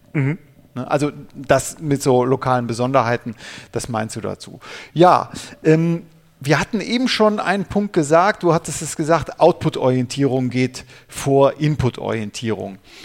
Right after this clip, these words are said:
Speaker 2: Trotzdem ganz dürfen wir diesen Input, also mit Input meinen wir Fahrzeiten,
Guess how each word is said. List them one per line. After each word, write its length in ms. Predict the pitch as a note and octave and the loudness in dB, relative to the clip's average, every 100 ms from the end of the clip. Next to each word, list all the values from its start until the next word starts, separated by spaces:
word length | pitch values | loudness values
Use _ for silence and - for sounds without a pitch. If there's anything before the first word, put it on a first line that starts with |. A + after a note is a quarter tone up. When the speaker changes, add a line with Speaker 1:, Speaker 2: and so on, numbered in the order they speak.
| - - | -20 -4
Speaker 2:
Trotzdem 520 | E3+ F3 - F3+ C3+ | -2 -2 2 0 2
ganz 340 | C#3 F3+ - | -2 -2 -2
dürfen 220 | F#3 F3+ | -2 0
wir 40 | E3 | -2
diesen 200 | C3+ C3 | -4 -4
Input, 520 | C#3+ E3+ F3+ G3+ G3+ | -2 -2 0 -2 0
also 360 | - A#2+ A#2 G2 - - | -2 0 -2 -4 -10 -12
mit 120 | A#2 | -6
Input 360 | C3+ C#3 C3 | -6 -4 -6
meinen 340 | B2 B2 B2+ A#2+ | -2 -2 0 0
wir 320 | A#2+ A2 G2+ - _ _ _ | 2 2 0 -8 _ _ _
Fahrzeiten, 1000 | - - A#2 G#2+ - - A2+ A2+ - A2 | -18 -4 -2 -2 -4 -8 -8 -8 -12 -12